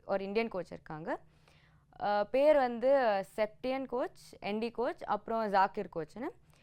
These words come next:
இங்கே தான் நான் எயிட் இயர்ஸ்லேருந்து இவங்க கிட்டே தான் கத்துன்னு இருக்கேன். And இப்பயும் இங்-, இங்கே தான் நான் பண்ணின்னு இருக்கேன்.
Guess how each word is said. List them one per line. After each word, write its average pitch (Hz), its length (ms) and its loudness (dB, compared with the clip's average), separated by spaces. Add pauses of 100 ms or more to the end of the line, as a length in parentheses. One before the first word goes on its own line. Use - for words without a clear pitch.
(200)
இங்கே 269 340 0
தான் 311 140 2
நான் 269 120 4
எயிட் 254 240 -2
இயர்ஸ்லேருந்து 277 380 0
இவங்க 240 340 -2
கிட்டே 240 300 -4
தான் 254 160 -2
கத்துன்னு 208 260 -6
இருக்கேன். 196 400 -8
And 254 120 -6
இப்பயும் 240 400 -2
இங்-, 208 160 -10
இங்கே 202 300 -4
தான் 214 220 -2
நான் 190 180 -4
பண்ணின்னு 180 200 -6
இருக்கேன். 175 360 -10